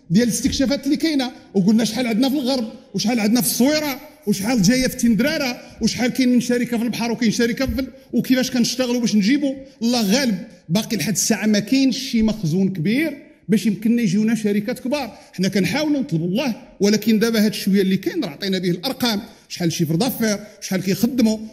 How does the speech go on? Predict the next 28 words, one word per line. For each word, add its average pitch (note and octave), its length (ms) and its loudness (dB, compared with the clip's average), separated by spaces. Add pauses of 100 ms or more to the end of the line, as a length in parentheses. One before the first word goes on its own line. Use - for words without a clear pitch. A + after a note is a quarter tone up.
وشكون G#3 320 2
كيستهلك G#3 540 0
هاد، E3+ 360 0 (220)
هاد F#3+ 160 2
الانتاج، C4+ 540 0 (180)
وكننتظروا A3+ 600 0
باش G#3 140 0
ان G3+ 60 2
شاء G#3 160 -8
الله A3 160 -4
تندراره G#3 480 0
انها، G#3 580 -2 (200)
ان G#3 120 4
يمكن G#3 280 0
لها G#3 120 2
تشتغل A3 280 -4
في A#3+ 140 -6
احسن G#3+ 220 0
الظروف. E3 320 2 (300)
اخر C4 260 0
نقطه B3+ 380 -2
اللي A#3+ 100 2
يمكن A3+ 220 2
لي A#3+ 160 2
نقولها G#3+ 300 2
هي G#3+ 120 2
العالم G3 360 -2
القروي. D#3+ 400 -2